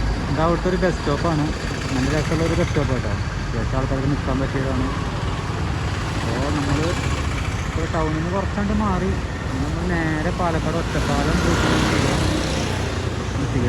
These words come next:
കാണുന്നത്. സിൽക്ക് ബെഡിങ് കാസ്റ്റിംഗ് ഒരു ഷോപ്പാണ്. പൂട്ടിയിട്ടൊക്കെയാണ്.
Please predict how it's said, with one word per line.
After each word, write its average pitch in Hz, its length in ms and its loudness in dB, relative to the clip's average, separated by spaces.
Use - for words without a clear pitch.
കാണുന്നത്. 127 320 2
സിൽക്ക് 180 360 0
ബെഡിങ് 165 400 0
കാസ്റ്റിംഗ് 139 460 -2
ഒരു 135 160 -6
ഷോപ്പാണ്. 139 520 -4
പൂട്ടിയിട്ടൊക്കെയാണ്. 123 640 -6